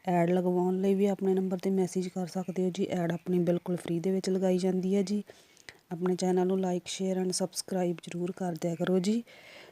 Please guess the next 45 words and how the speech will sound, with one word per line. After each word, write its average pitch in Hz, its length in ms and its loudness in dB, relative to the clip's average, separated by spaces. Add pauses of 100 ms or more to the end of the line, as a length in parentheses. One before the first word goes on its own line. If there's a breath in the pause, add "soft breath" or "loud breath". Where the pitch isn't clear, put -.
(120)
ਆਪਣੀ 185 300 0
ਕੋਈ 185 200 2
ਫੀਸ 180 360 0
ਨਹੀਂ 175 220 4
ਹੈਗੀ, 185 360 0
ਐਡ 185 180 2
ਬਿਲਕੁਲ 190 320 -2
ਫ੍ਰੀ 190 260 -4
ਦੇ 226 80 4
ਵਿੱਚ 214 180 4
ਲਗਾਈ 196 280 6
ਜਾਂਦੀ 202 380 2
ਹੈ। 220 80 -2 (840 soft breath)
ਇੱਕ 202 160 -4
ਸਾਰਿਆਂ 196 320 2
ਨੂੰ 214 140 2
ਰਿਕੁਐਸਟ 190 480 2
ਹੈ 190 100 6
ਜੀ, 185 180 2
ਤੁਸੀਂ 202 300 0
ਫੋਨ 185 320 2
ਨਾ 185 300 2
ਕਰਿਆ 170 240 -2
ਕਰੋ, 202 260 2
ਫੋਨ 190 520 4
ਇੰਨੇ 180 320 2
ਨਹੀਂ 170 420 2
ਅਟੈਂਡ 190 300 -2
ਕੀਤੇ 190 340 0
ਜਾਂਦੇ 190 300 4
ਹੁੰਦੇ। 196 280 2 (720 loud breath)
ਜਦੋਂ 190 260 6
ਵੀ 214 120 4
ਐਡ 196 240 6
ਲਗਾਉਣੀ 180 400 4
ਹੁੰਦੀ 185 240 2
ਹੈ, 190 40 4
ਬਸ 180 280 0
ਆਪਣੀ 185 300 2
ਡਿਟੇਲ 180 340 2
ਸੈਂਡ 180 300 0
ਕਰ 185 140 0
ਦਿਆ 156 220 2
ਕਰੋ 220 260 0 (1160 loud breath)
ਤੇ 170 280 0